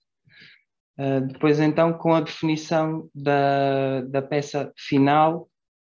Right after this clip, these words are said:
para, para o âmbito da disciplina e do, e do concurso. Pronto, e este é o resultado.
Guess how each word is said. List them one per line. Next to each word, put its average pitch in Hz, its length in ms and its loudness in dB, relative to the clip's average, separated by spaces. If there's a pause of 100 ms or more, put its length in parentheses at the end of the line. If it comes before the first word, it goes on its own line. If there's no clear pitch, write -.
(240)
para, 139 240 0 (720)
para 127 420 -2 (100)
o 131 160 0
âmbito 131 400 2
da 123 120 -4
disciplina 139 480 -2
e 139 60 0
do, 120 300 -4 (160)
e 127 120 -6
do 117 500 -4
concurso. - 680 -8 (1500)
Pronto, 170 340 2 (160)
e 151 120 4
este 151 220 2
é 156 40 4
o 147 60 4
resultado. 165 720 2